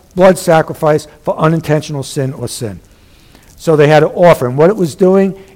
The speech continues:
it was a propitiation, taking the innocent animal, shedding its blood so that God's wrath would be satisfied.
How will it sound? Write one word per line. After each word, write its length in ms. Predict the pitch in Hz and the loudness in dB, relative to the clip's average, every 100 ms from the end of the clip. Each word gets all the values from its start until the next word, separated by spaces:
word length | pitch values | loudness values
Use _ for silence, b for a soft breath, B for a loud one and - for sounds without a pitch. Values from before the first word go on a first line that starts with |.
| _ | _
it 100 | 147 | -4
was 160 | 139 135 | -4 -4
a 40 | |
propitiation, 920 | 151 - 165 160 165 151 135 117 101 b b - | -8 -6 -6 -4 0 2 2 -2 -16 b b -2
taking 380 | 147 139 127 | 0 0 -6
the 180 | 120 127 | -6 -4
innocent 340 | 151 180 214 185 | -2 -2 0 2
animal, 500 | 175 170 170 175 b b - | 4 2 0 -4 b b -12
shedding 560 | - - 147 160 190 | -8 -4 0 4 4
its 180 | 190 - | 2 -2
blood 460 | 175 151 139 135 b b b | 0 2 2 0 b b b
so 240 | - 170 143 | -8 -4 0
that 340 | 139 131 - | 2 0 -2
God's 440 | 170 147 147 123 120 | 0 2 2 -2 -6
wrath 520 | 143 135 104 104 _ b b | 0 0 0 -6 _ b b
would 120 | 127 117 | -14 -10
be 100 | 123 | -10
satisfied. 760 | - 131 123 113 - 101 90 | -2 0 0 -4 -10 -12 -12